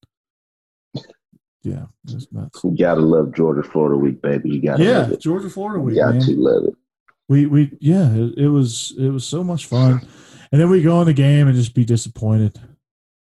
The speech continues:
Speaker 1: You know,
Speaker 2: Yeah.
Speaker 1: my senior year, it was the, uh, the Tereshinski filling in for D J Shockley game
Speaker 2: Mm-hmm.
Speaker 1: where they got up to a twenty-one point lead, and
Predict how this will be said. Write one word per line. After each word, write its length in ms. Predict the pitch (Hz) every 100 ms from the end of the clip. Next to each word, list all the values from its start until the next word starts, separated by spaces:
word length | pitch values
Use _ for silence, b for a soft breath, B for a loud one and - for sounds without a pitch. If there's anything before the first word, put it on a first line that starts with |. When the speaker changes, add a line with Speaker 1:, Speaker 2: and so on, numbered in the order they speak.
| _ _ _ _ _ _ _
Speaker 1:
You 120 | 123 123
know, 220 | 120 -
Speaker 2:
Yeah. 60 | - _ - 135
Speaker 1:
my 160 | 135
senior 440 | 139 175 175 170 156
year, 540 | 139 135 131 131 127
it 160 | 131 120
was 320 | 127 117 110
the, 540 | 131 120 120 117 113 104
uh, 460 | 113 113 113 110 110 - -
the 100 | 117
Tereshinski 720 | - 139 123 135 117 - 117
filling 340 | - 123 120
in 120 | 120 117
for 420 | 120 113 107 113 _ -
D 120 | 120
J 320 | 113 113 107 - _ -
Shockley 340 | 113 110 120
game 240 | 113 92 87
Speaker 2:
Mm-hmm. 340 | 82 82 - - _ _ _ _ _ -
Speaker 1:
where 500 | 113 120 117 117 110 _ _ _ _ -
they 180 | 127
got 240 | 120 123 120
up 160 | 120 -
to 140 | 123
a 60 | 113
twenty-one 480 | - 120 117 117
point 280 | 113 117 117 107
lead, 380 | 117 117 117
and 260 | 107 101